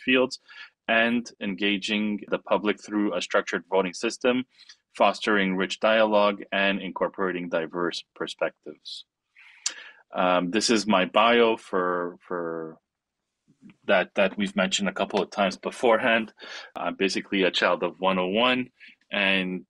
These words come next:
I'm very involved on the political scene, trying to figure out how we can make Quebec better for everyone. I'd like to thank all our thinkers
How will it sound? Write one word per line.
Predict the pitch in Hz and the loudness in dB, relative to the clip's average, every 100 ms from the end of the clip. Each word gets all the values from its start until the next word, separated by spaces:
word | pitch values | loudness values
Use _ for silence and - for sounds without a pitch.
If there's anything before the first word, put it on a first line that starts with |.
| - - | -16 -8
I'm | 95 | -6
very | 92 104 101 | 0 2 2
involved | 98 92 92 92 87 85 - - | 0 2 2 4 2 -4 -12 -6
on | 90 | -6
the | 85 | -6
political | - 90 90 - 90 | -6 -4 -4 -4 -4
scene, | 87 - 95 90 92 _ - | -4 -2 -2 -2 -6 _ -6
trying | 101 92 | -2 -2
to | |
figure | 82 87 95 | -2 -2 2
out | 90 - | 0 0
how | - - 82 | -4 -2 -2
we | 80 | -4
can | - 90 | -6 -4
make | 85 82 - - - _ - | -2 -4 -10 -20 -20 _ -8
Quebec | - 90 85 - | -4 -2 -2 0
better | 90 85 85 | 0 0 -4
for | - 87 82 80 80 80 _ _ - | -6 -4 0 0 -2 -6 _ _ -6
everyone. | 87 80 82 76 73 - _ - - - - - - - - | -4 0 -2 -2 -8 -12 _ -20 -16 -14 -14 -16 -16 -18 -6
I'd | 95 95 | 0 2
like | 98 | 4
to | 110 | 2
thank | 117 113 107 | 4 2 2
all | 104 107 110 113 | 4 4 4 2
our | 98 98 98 98 95 | 4 4 4 2 -2
thinkers | - 110 120 123 143 - | -4 -4 -2 -2 -2 -6